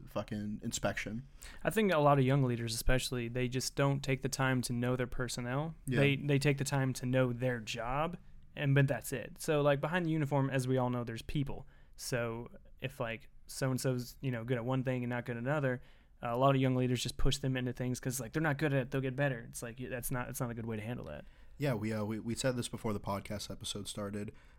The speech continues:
Speaker 1: uh, when we were doing our own production meeting. Um, if you judge a fish by its ability to climb a tree, it'll spend its entire life thinking it is incompetent,
Speaker 2: Mm-hmm.
Speaker 1: more or less, paraphrase.
Speaker 2: Yeah, yeah.
Speaker 1: But,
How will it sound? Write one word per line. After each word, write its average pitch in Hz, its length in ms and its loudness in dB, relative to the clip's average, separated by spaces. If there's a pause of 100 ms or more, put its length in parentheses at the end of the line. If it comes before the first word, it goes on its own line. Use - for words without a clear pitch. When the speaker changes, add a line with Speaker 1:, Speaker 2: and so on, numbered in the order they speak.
Speaker 1:
uh, 107 160 2
when 101 100 2
we 101 40 0
were 101 100 0
doing 101 220 2
our 98 140 0
own 98 120 -2
production 101 400 -4
meeting. 101 400 -4 (260)
Um, 101 260 -8
if 117 120 -6
you 110 60 0
judge 120 220 2
a 117 60 -2
fish - 340 -2
by 104 140 0
its 101 140 -4
ability 104 320 -2
to 98 60 -8
climb 98 240 -4
a 95 40 -4
tree, 120 360 0
it'll 110 140 -6
spend 104 220 6
its - 140 -2
entire 107 320 -2
life 101 260 -2
thinking 104 600 -6
it 104 240 -10
is 95 100 -10
incompetent, 98 580 -8
Speaker 2:
Mm-hmm. 143 320 6
Speaker 1:
more 131 120 6
or 98 40 6
less, 98 240 0
paraphrase. 98 560 -4 (260)
Speaker 2:
Yeah, 139 100 0
yeah. 127 60 4
Speaker 1:
But, 104 200 2